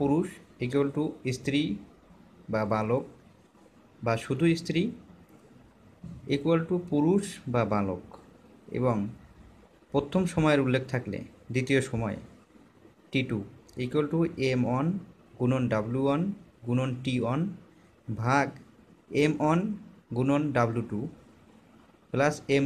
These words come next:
টু গুণন ডাব্লিউ ওয়ান। এখানে এম ওয়ান ডাব্লিউ ওয়ান টি ওয়ান এম টু ডাব্লিউ টু এগুলো কি এখানে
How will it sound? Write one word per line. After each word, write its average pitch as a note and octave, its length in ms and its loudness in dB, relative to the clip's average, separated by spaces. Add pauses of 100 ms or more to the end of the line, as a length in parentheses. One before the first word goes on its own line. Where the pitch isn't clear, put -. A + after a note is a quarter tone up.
(140)
টু D#3 100 2 (1200)
গুণন C#3+ 220 2 (100)
ডাব্লিউ A2 280 0
ওয়ান। - 120 -6 (360)
এখানে D#3+ 220 0 (280)
এম C#3+ 140 2
ওয়ান D3 140 2 (100)
ডাব্লিউ B2+ 300 2
ওয়ান C3+ 140 0 (140)
টি A#2+ 100 -2 (100)
ওয়ান A#2 160 -2 (140)
এম A#2+ 180 0
টু B2+ 60 -4 (120)
ডাব্লিউ A2 320 0
টু B2 60 -4 (240)
এগুলো C3 220 2 (140)
কি D3+ 100 -2 (580)
এখানে C3 180 0